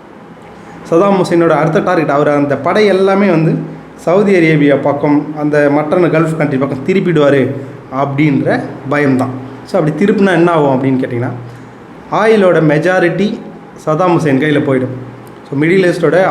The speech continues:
ஆயிலே சதாம் ஹுசைன் கையில போயிடுச்சுன்னா, so, அவர் நினைக்கிறது தான் சட்டம்.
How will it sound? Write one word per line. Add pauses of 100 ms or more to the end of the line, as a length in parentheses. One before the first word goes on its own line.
(160)
ஆயிலே (360)
சதாம்
ஹுசைன்
கையில
போயிடுச்சுன்னா, (400)
so,
அவர்
நினைக்கிறது
தான்
சட்டம்.